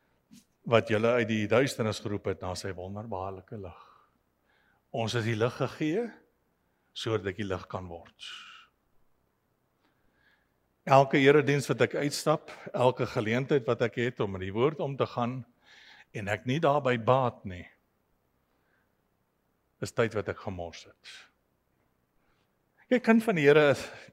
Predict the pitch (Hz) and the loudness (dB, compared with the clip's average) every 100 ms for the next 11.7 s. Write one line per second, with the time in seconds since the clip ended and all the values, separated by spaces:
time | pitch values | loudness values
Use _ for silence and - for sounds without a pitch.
0 | _ 160 151 156 143 127 143 117 156 143 | _ 0 0 0 -2 0 -2 -2 -2 0
1 | - 160 - 135 117 110 - 127 120 107 | 2 2 2 0 -2 -4 -6 -6 -4 -4
2 | 101 - - - 151 110 104 - 110 95 | -4 -8 -12 -6 -4 -2 -4 -6 -10 -8
3 | - 123 127 127 104 - - 139 - 101 | -6 -4 -2 -4 -4 -6 -4 -4 -4 -8
4 | 101 - - _ _ - - - - _ | -10 -14 -20 _ _ -20 -20 -20 -20 _
5 | - _ _ _ - 151 165 269 311 - | -20 _ _ _ 0 2 4 4 2 4
6 | 170 196 202 196 160 143 139 117 131 120 | 4 4 2 0 0 0 -2 -4 -4 -6
7 | - 95 85 - - _ _ _ _ _ | -8 -10 -12 -16 -20 _ _ _ _ _
8 | _ _ _ _ _ _ - _ _ _ | _ _ _ _ _ _ -20 _ _ _
9 | _ _ _ _ _ _ _ - 139 165 | _ _ _ _ _ _ _ -2 0 4
10 | 175 196 - 185 156 180 165 - 131 107 | 4 4 0 0 0 0 0 -4 -2 -4
11 | - 113 - 92 82 - 82 | -2 -6 -6 -6 -8 -12 -20